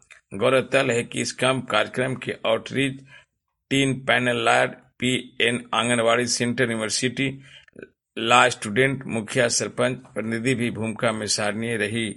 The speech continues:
है। जिस जिला विधेयक प्राधिकार सह सचिव के नेतृत्व में आउटरीच टीम की अधिक सोशल मीडिया, Facebook, YouTube, वेबिनार, सार, नुक्कड़ नाटक का डोर टू डोर काम, जिसके लोगों ने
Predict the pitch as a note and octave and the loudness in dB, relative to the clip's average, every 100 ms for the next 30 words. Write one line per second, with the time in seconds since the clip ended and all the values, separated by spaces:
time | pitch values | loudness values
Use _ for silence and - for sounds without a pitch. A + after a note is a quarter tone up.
0 | - _ _ - - C#3+ C#3 - - - | -14 _ _ -14 2 6 6 4 -8 -20
1 | - - - A2+ D3 A2 A#2+ A#2+ A2+ G#2 | -20 -20 -6 0 0 0 2 2 0 2
2 | B2+ - - A2+ A2 G#2+ B2 A#2 - B2 | 2 2 -2 -2 -2 0 0 2 2 2
3 | A2+ - G2 B2+ B2 A#2+ A2+ G2+ B2+ G#2+ | 0 -2 -2 -2 -2 0 -2 2 0 2
4 | A2+ G2+ - - _ - A#2+ A#2+ B2+ A#2 | -2 -4 -10 -20 _ 2 2 4 2 2
5 | A#2+ A#2+ - A#2+ A#2+ A#2+ A2 G#2 B2+ B2 | 2 0 -2 0 0 2 0 2 0 0
6 | - - - A#2 B2 A#2 A2 A2+ A#2+ F#2+ | -4 -4 -2 2 2 2 0 2 2 2
7 | - - - - C3 B2+ - C3 B2 B2 | -2 -20 -20 -4 0 0 4 2 4 2
8 | B2 C3 G#2+ A2+ A#2+ B2 A#2+ A2+ G2+ - | 4 4 4 4 4 4 4 4 2 2
9 | - B2 G#2+ - - - - C3 C3 C3+ | 6 6 6 0 -16 -14 -2 0 4 4
10 | A#2+ A#2+ G#2 A#2 - A2+ G2+ A#2+ B2 B2 | 6 4 4 2 2 0 0 4 4 2
11 | A#2 G#2+ A#2+ - B2 A#2+ G#2+ A2+ G#2+ - | -4 0 -2 2 2 2 0 -4 -4 -2
12 | A2+ G#2+ A#2 B2 A2+ | 0 2 2 4 2